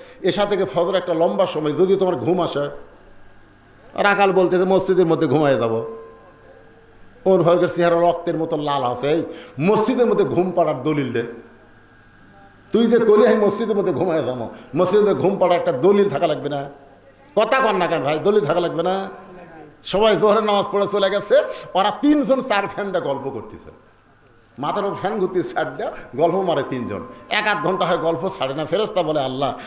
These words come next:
সবাই চলে গেল, এই তিনজন যে চার ফ্যান দিয়ে গল্প করতেছে, এর রেজাল্ট কি?" আল্লাহ বলতেছে, "এদের মাথার উপর যতক্ষণ ফ্যান ঘুরেছে, এই ফ্যানের কারেন্টের বিল এই তিনজন আলাদাভাবে না দেওয়া পর্যন্ত এরা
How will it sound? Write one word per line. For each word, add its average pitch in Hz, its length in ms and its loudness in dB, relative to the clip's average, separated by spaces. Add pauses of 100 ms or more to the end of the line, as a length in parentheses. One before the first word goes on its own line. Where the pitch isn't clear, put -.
(100)
সবাই 277 320 4 (120)
চলে 165 220 2
গেল, 147 280 2 (220)
এই 202 200 6
তিনজন 277 440 6
যে 254 100 4
চার 208 260 2
ফ্যান 208 200 0
দিয়ে 202 120 2
গল্প 170 300 2
করতেছে, 185 400 -2
এর 165 80 -2
রেজাল্ট 160 520 0
কি?" 117 220 -6 (200)
আল্লাহ 170 280 2
বলতেছে, 170 380 0
"এদের 175 180 0
মাথার 156 360 -2
উপর 190 180 0
যতক্ষণ 160 400 0
ফ্যান 175 300 -2
ঘুরেছে, 175 680 0
এই 185 100 6
ফ্যানের 214 480 2
কারেন্টের 240 560 2
বিল 180 300 2
এই 190 140 4 (100)
তিনজন 190 480 -2 (280)
আলাদাভাবে 220 680 2
না 185 220 -4
দেওয়া 160 200 0
পর্যন্ত 190 640 0 (260)
এরা 160 200 2